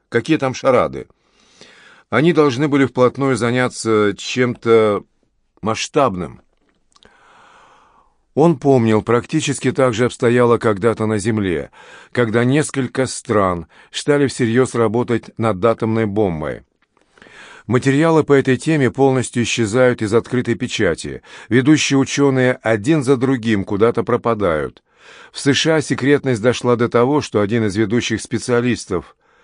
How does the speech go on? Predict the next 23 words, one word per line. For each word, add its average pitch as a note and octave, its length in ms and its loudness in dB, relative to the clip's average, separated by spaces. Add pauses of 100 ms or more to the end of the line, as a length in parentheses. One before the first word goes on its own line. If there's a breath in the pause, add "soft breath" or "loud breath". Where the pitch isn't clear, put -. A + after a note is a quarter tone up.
(760 soft breath)
на A#2 220 0
запад A2+ 400 0
страны C3+ 540 0 (720 soft breath)
летал C3 420 2
под C3 160 0
одним B2+ 380 2
вымышленным B2+ 720 0
именем, F#2 580 -2 (240 loud breath)
а G#2+ 80 0
на A2+ 120 2
восток - 680 -2 (260)
уже A#2 260 0
под A#2+ 160 -6
другим. G2 500 -4 (2500)
«В A2 100 0
электронных C#3 540 2
библиотеках B2 800 0 (420 soft breath)
исчезла C3 460 2
более C3 240 4
половины B2+ 420 2
публикаций B2 640 -2
прошлых A#2 440 -2
лет», B2+ 300 0